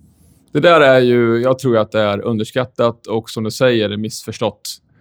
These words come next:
Eh, fantastisk affärsmodell. De köper ju avskrivna fordringar. De köper framförallt av konsumentlån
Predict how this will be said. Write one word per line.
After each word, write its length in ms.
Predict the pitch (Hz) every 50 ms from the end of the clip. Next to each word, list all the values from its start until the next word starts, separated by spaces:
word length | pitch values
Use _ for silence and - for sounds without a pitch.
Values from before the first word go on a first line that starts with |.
| _ _ _ _ _ _ -
Eh, 340 | 113 104 101 101 101 95 101
fantastisk 440 | - - 117 110 - 139 127 - 135
affärsmodell. 600 | 127 - 123 107 - - 120 117 123 131 143 139 127 - _ _ _ _ - 113
De 120 | 92 127 123
köper 280 | - - - - -
ju 40 | - -
avskrivna 520 | 123 123 113 110 - - 120 113 107 104
fordringar. 560 | 101 - 127 113 101 98 117 135 113 98 80 82
De 120 | 90 113
köper 280 | - - 107 - - 110
framförallt 360 | - 107 101 - 98 95 -
av 40 | -
konsumentlån 920 | - 107 101 101 - 117 113 104 104 107 - 127 131 131 139 139 139